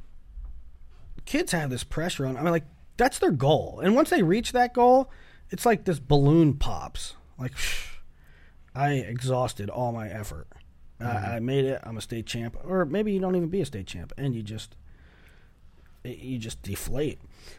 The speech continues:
Speaker 1: Um, but you make a really good point in that it used to be high school wrestling and in-season wrestling and your season, and, and the off-season was kind of an optional thing.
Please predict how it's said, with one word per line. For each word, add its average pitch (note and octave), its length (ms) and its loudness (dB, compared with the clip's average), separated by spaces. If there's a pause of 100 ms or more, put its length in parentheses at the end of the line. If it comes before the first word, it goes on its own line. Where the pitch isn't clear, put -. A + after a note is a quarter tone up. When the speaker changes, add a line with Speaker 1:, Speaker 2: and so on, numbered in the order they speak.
(160)
Speaker 1:
Um, B2+ 460 4 (2500)
but C3+ 200 0
you D3+ 80 0
make E3+ 180 0
a D#3+ 40 -2
really D3+ 240 2
good B2+ 160 -2
point A3 420 4
in E3 200 2
that D3 380 0 (1700)
it F3+ 160 2
used A3+ 360 2
to C4 60 4
be D#3+ 300 4
high A3 260 0
school G3 300 4
wrestling D#3+ 800 4
and B2+ 260 -4
in-season G#3+ 560 4
wrestling D#3 460 2
and C#3+ 100 2
your C#3 100 2
season, C#3 640 0 (760)
and, F3 220 0 (240)
and E3 320 0
the C#3 200 -4
off-season A3 480 6
was D#3 120 0
kind E3+ 200 2
of A#2+ 100 0
an A#2 140 -6
optional A#3 480 0
thing. B3+ 340 -4